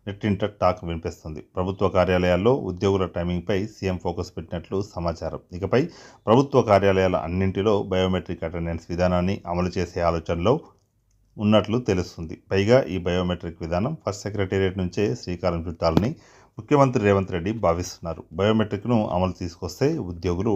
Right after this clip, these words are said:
టైమింగ్ను పాటిస్తారని, దీంతో పనుల్లో వేగం పెరుగుతుందని, సమస్యలు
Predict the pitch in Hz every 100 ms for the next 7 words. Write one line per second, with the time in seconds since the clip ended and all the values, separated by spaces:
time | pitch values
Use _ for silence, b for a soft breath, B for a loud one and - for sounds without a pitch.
0 | 87 - 87 87 87 85 80 - 90 82
1 | 90 156 B B B 110 127 131 123 113
2 | 107 104 107 92 92 95 85 85 85 -
3 | 90 104 110 127 92 92 95 87